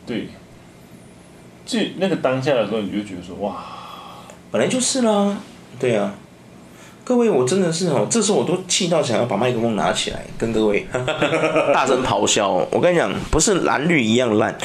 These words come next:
Speaker 2: 而是说哦，我们这个政治，很多人没有了解它的本身，它是在干什么的。它真的不是在替我们台湾人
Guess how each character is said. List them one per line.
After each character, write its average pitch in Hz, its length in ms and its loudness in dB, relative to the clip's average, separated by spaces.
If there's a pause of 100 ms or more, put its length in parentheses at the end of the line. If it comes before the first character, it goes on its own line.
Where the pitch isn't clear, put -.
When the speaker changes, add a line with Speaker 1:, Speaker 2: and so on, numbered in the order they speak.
(420)
Speaker 2:
而 139 80 2
是 233 120 2
说 165 300 4
哦， 127 240 0 (640)
我 135 160 4
们 160 260 2
这 285 200 2
个 180 160 4
政 185 380 2
治， 151 420 2 (500)
很 113 240 0
多 180 140 6
人 131 100 4 (160)
没 120 120 4
有 143 160 2
了 107 280 2
解 127 180 2
它 117 160 0
的 113 160 0 (520)
本 - 240 -2
身， 120 360 2 (760)
它 156 160 2
是 165 120 2
在 165 160 2
干 - 320 0
什 104 160 0
么 85 200 -4
的。 - 260 -2
它 208 180 2 (220)
真 240 340 2
的 143 140 0 (260)
不 131 220 4
是 208 240 2
在 170 160 2
替 - 220 0
我 110 100 4
们 92 160 0
台 95 220 0
湾 110 200 2
人 98 160 0